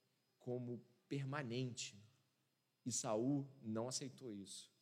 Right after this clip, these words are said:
Esse é o contraste do evangelho no nosso mundo.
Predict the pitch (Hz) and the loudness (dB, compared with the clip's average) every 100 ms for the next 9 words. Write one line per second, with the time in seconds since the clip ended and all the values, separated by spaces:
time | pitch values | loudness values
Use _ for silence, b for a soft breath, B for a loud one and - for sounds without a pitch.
0 | b b _ 208 233 - 139 117 107 123 | b b _ 0 4 6 6 4 2 -2
1 | 120 135 135 - - 131 117 117 113 131 | 0 2 2 0 0 2 2 0 2 6
2 | 156 160 156 156 185 165 143 185 226 - | 8 8 4 4 4 6 6 6 4 -2
3 | 131 110 101 95 | -4 -2 0 -2